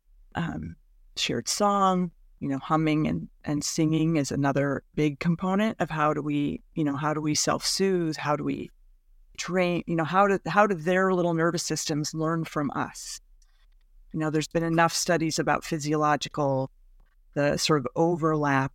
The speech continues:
of the infant and the dyad about sleep patterns and nervous system patterns and heart rate and breathing rhythms and all that sort of stuff.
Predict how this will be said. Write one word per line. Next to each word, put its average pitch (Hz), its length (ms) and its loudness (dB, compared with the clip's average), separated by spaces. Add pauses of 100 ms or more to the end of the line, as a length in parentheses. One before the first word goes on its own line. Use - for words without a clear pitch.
(140)
of 143 300 -4
the 139 300 -4 (280)
infant 160 440 2
and 143 160 2
the 143 60 2
dyad 143 640 0
about 139 360 0
sleep - 340 -4
patterns 135 680 -4
and 147 440 -2
nervous 160 380 2
system 139 400 -2
patterns 139 680 -6
and 147 340 -4
heart - 380 -4
rate 151 260 0
and 147 200 0
breathing 156 400 0
rhythms 147 440 0
and 139 100 0
all 143 160 -2
that 151 220 -2
sort 156 160 -4
of - 40 -4
stuff. 165 200 0